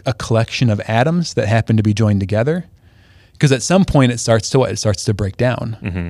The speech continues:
Speaker 1: It starts to decay. And then you just have a pile of goo.
Speaker 2: Ew.
Speaker 1: And then you just have some bones. And eventually you just have its constituent mineral and, and element parts that
Speaker 2: Right. Stardust.
Speaker 1: that
Speaker 2: Yeah.
Speaker 1: are whatever. Right? So, so what, so what is the,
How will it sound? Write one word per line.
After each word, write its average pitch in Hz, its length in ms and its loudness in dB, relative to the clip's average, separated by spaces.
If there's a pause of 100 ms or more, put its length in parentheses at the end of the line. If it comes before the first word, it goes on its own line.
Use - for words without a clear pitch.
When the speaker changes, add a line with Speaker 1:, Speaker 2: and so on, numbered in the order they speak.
Speaker 1:
It - 40 -6
starts - 280 -6
to - 40 -12
decay. 104 540 -6 (580)
And 113 80 0
then 107 80 4
you 101 80 4
just 104 160 0
have 107 140 0
a 98 40 -4
pile 104 340 -2
of 98 160 -6
goo. 123 380 0 (240)
Speaker 2:
Ew. 98 240 0 (220)
Speaker 1:
And 110 80 -2
then 110 80 2
you 110 80 2
just 107 180 -2
have 107 180 0
some 110 180 0
bones. 131 420 4
And 123 120 6
eventually 151 400 2
you 131 80 4
just 123 220 2
have 127 220 4
its 113 140 -2
constituent 123 760 0 (560)
mineral 131 560 6
and, 104 160 0
and 123 120 0
element 123 420 4
parts 113 360 2
that - 380 -4
Speaker 2:
Right. 90 300 0 (200)
Stardust. 87 640 -2 (240)
Speaker 1:
that 123 160 4
Speaker 2:
Yeah. 113 60 6
Speaker 1:
are 110 40 6
whatever. 117 540 0 (500)
Right? 113 160 -2
So, 135 260 4
so 135 180 4
what, 143 320 4 (320)
so - 180 4
what 175 200 6
is 135 200 -2
the, 110 280 0